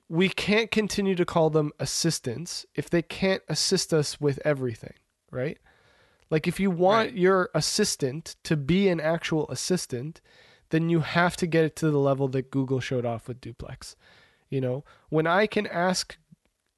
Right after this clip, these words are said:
Speaker 1: you know, uh, Google Assistant any possible question and they can answer it or do a task for me,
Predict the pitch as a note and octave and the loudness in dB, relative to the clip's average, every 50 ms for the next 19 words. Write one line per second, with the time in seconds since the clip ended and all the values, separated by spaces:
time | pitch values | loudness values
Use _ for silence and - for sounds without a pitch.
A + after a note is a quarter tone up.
0 | _ - E3 D3+ D3+ C#3+ C#3 C#3 C3 - - C#3 C3+ C3+ C3 C3 B2+ B2+ B2 B2 | _ -4 0 0 2 2 0 -2 -4 -4 -2 -2 0 0 0 -2 -2 -2 -4 -4
1 | A#2+ - - _ _ _ _ _ _ _ _ _ - E3 E3+ E3+ E3+ D#3+ D3+ - | -6 -8 -14 _ _ _ _ _ _ _ _ _ -2 0 2 4 4 4 2 2
2 | - E3+ D#3+ - - D#3+ D3 - - _ _ _ _ _ _ _ _ _ _ _ | 0 -2 -2 -2 -2 -4 -4 -4 -8 _ _ _ _ _ _ _ _ _ _ _
3 | _ _ _ - D3 F3+ G#3+ A#3 A3+ - - - G3+ G3 - - F3+ F3 F#3 E3 | _ _ _ -2 0 0 0 0 0 -2 0 0 2 2 2 0 0 0 0 0
4 | - - E3 D#3 D#3 - - F3+ F3+ F3+ F#3+ F#3+ - _ _ _ _ _ _ _ | 0 0 0 0 0 0 -2 -2 -2 -4 -6 -10 -14 _ _ _ _ _ _ _
5 | _ _ - C3+ C3+ C3+ C3+ D3 D#3+ - - E3+ D#3+ C#3+ - D3 D3+ D#3+ D#3 - | _ _ -6 -4 -2 0 2 2 2 2 0 -2 -2 -2 -2 -2 0 0 0 0
6 | - E3 D#3+ D#3+ D3+ - - D3 C#3 C3+ C3 B2+ B2+ B2+ - E3 F3 E3+ D#3 C#3+ | 0 2 2 2 0 0 0 0 0 0 0 -4 -6 -2 0 2 4 4 2 0
7 | - - - D#3 D3+ D3+ C#3 - - - - - C#3+ C#3+ D3 D#3 E3 F3+ F#3 F#3+ | -2 -2 0 0 0 0 0 -2 -8 -8 -2 0 0 2 0 0 -2 -4 -6 -6
8 | G3 | -10